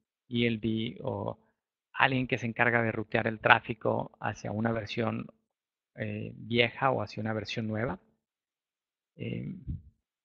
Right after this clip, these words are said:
y una vez que, em, el, la idea es que liberamos de manera gradual, digamos, a un uno por ciento de la población,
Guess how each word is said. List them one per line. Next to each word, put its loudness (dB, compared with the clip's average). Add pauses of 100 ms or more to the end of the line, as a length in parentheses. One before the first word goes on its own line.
(360)
y -6 (2000)
una 4
vez 2
que, 2 (880)
em, -8
el, -4
la 6
idea 6
es -2
que 2
liberamos 2
de 2
manera 2
gradual, 0 (280)
digamos, -8
a -6
un -6 (100)
uno 2
por -4
ciento 0
de 4
la -2
población, -4